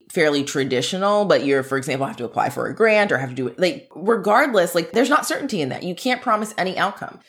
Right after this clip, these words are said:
So waiting for certainty is just a really pretty way of procrastinating. That's it.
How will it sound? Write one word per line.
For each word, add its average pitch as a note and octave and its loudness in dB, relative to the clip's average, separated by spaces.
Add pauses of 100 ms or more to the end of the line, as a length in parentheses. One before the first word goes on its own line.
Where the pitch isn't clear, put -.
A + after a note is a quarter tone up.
(260)
So G#3 4
waiting A#3 0
for G#3 -2
certainty A3+ 0
is G3 0
just F3+ -2
a D#3 -2
really A#3+ 2
pretty C4+ 0
way G3 2
of E3+ -4
procrastinating. C3 -2 (420)
That's G#3 2
it. - 2